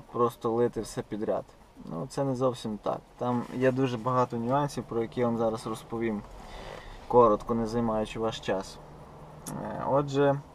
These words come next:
для початку необхідно, е, вибрати формат ваших відео по категоріям.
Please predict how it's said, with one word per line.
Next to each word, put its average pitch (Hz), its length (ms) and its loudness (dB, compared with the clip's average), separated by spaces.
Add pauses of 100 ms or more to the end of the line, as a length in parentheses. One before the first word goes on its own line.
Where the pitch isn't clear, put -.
(1500)
для 139 220 4
початку - 540 8
необхідно, 147 760 4 (540)
е, 113 500 2 (200)
вибрати 135 460 4
формат 123 500 4 (220)
ваших 117 460 -2
відео 107 520 0 (600)
по 131 80 2
категоріям. 110 880 2